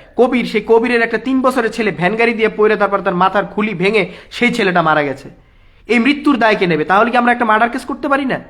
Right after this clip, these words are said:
আমাদের কি উচিত না এখানে তাদের বিরুদ্ধে হত্যা মামলা দায়ের করা? কিন্তু কেন নাগরিকরা, মানে, ঐক্যবদ্ধ হচ্ছে না? প্রায় নয় কোটি টাকার প্রকল্প, আপনি চিন্তা করতে পারেন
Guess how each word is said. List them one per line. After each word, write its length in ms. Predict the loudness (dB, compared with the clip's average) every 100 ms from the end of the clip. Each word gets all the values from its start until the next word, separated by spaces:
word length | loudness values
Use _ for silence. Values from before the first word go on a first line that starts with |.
| -20 _ -2
আমাদের 320 | 0 0 0
কি 100 | -2
উচিত 380 | -2 0 0 2
না 100 | 2
এখানে 400 | 2 0 0 0
তাদের 320 | 0 0 -2
বিরুদ্ধে 300 | -4 -4 -2
হত্যা 300 | -2 0 2
মামলা 240 | 4 4
দায়ের 220 | 4 2
করা? 320 | 2 0 -2 -6 -20 -18 -10
কিন্তু 180 | -8
কেন 240 | 0 2 4
নাগরিকরা, 460 | 2 0 0 0
মানে, 280 | 0 0 2
ঐক্যবদ্ধ 460 | 2 0 0 0 -2
হচ্ছে 220 | -6 -4
না? 100 | -4
প্রায় 220 | 0 0
নয় 340 | 2 2 2 4
কোটি 220 | 0 0
টাকার 200 | -2 -2
প্রকল্প, 340 | -2 -4 -2
আপনি 180 | -4 -6
চিন্তা 240 | -6 -4
করতে 220 | -4 -4 -4
পারেন 220 | -4